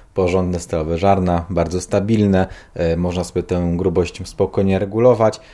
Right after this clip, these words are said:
W związku z tym ta kawa jest bardzo dobrze zmielona. Bardzo dobrze oznacza, że każde ziarenko kawy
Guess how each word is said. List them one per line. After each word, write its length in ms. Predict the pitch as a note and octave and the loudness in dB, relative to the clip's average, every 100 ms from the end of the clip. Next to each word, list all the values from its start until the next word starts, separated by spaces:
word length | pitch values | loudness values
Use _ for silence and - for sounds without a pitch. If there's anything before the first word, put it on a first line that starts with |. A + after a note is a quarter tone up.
| - - - | -20 -20 -12
W 40 | F#2+ | -4
związku 380 | F#2+ A#2+ - A#2+ | 0 2 0 -4
z 80 | - | -2
tym 200 | A2+ A#2 | -2 0
ta 100 | A2 | -2
kawa 300 | A2 G2+ G#2 | 0 4 4
jest 180 | G2+ | 2
bardzo 320 | F#2+ G2+ G2 F2+ | 2 2 2 0
dobrze 340 | F#2+ F2+ F#2 | 2 2 2
zmielona. 440 | F2+ F2+ E2+ D2+ - - - | 0 2 2 0 -4 -14 -4
Bardzo 320 | F#2+ A2 A2+ | 0 2 2
dobrze 360 | G2 G2 A2+ B2 | 4 4 4 2
oznacza, 460 | G#2+ F#2 F#2+ A2+ | 2 2 0 0
że 200 | G2 G2 F#2+ - - - - | 4 2 2 -6 -20 -20 -2
każde 300 | A2+ G#2+ G#2+ | 2 4 4
ziarenko 460 | G#2 G#2 G#2 A2 G2 | 4 4 4 0 2
kawy 480 | G2+ F#2+ A#2 D3 | 2 4 4 2